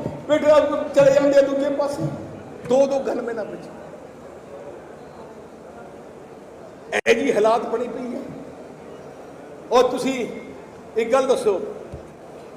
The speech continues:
ਇੱਕ ਜੂਨ ਚਾਲੀ ਸਾਲ ਪਹਿਲੇ ਕੀ ਹੋਇਆ? ਦਰਬਾਰ ਸਾਹਿਬ ਦੇ ਟੈਂਕਾਂ, ਤੋਪਾਂ ਨਾਲ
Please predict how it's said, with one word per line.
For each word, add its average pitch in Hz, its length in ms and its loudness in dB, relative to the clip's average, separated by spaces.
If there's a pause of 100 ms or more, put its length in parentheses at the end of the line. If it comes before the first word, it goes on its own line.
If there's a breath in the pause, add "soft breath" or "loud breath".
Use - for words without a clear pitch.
(560)
ਇੱਕ - 300 6 (100)
ਜੂਨ 294 440 4 (880)
ਚਾਲੀ 311 380 8
ਸਾਲ 302 220 8
ਪਹਿਲੇ 302 400 8
ਕੀ 302 220 4
ਹੋਇਆ? 233 220 8 (1160)
ਦਰਬਾਰ 285 460 8
ਸਾਹਿਬ 311 300 8
ਦੇ 302 200 8
ਟੈਂਕਾਂ, 302 460 6
ਤੋਪਾਂ 294 500 6
ਨਾਲ 294 140 6